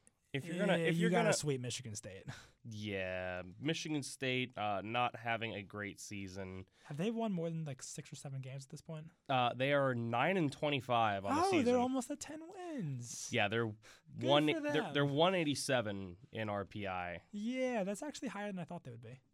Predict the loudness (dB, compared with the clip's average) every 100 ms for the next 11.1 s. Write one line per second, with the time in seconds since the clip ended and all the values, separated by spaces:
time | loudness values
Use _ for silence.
0 | _ _ -6 -4 -4 -6 -2 -2 0 -2
1 | -4 -6 -6 -8 -8 -8 -6 -6 -6 -8
2 | -10 -10 -18 -20 _ _ _ -8 -8 -6
3 | -8 -8 -10 -10 -4 -4 -2 -2 -4 -4
4 | -8 -12 -14 -12 -10 -10 -12 -14 -16 -16
5 | -16 -20 -20 _ _ _ _ _ -6 -6
6 | -8 -12 -16 _ _ _ _ -4 0 2
7 | 2 0 -2 -6 _ _ -20 _ _ -4
8 | -4 -6 -8 -10 -12 -16 -18 -18 -18 _
9 | _ -10 -8 -10 -12 -14 -16 -14 -12 -12
10 | -14 -14 -12 -12 -12 -12 -12 -14 -16 -12
11 | -10